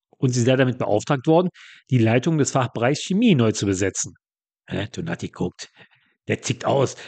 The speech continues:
"Was heißt denn neu besetzen? Ich bin doch der Chef hier." "Na, aber ganz kühl", sagt der Wilson dann, dass sie doch als Chefin lieber Elizabeth bevorzugen würden. "Das käme überhaupt nicht in Frage." Ähm,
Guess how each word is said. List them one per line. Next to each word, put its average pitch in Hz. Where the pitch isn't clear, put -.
"Was -
heißt 135
denn 117
neu 123
besetzen? 117
Ich 147
bin 147
doch 117
der 110
Chef 113
hier." 90
"Na, 190
aber 208
ganz 143
kühl", 170
sagt 131
der 123
Wilson 123
dann, 123
dass 123
sie 123
doch 117
als 117
Chefin 117
lieber 110
Elizabeth 113
bevorzugen 98
würden. 90
"Das 175
käme 185
überhaupt 190
nicht 180
in 196
Frage." 202
Ähm, 117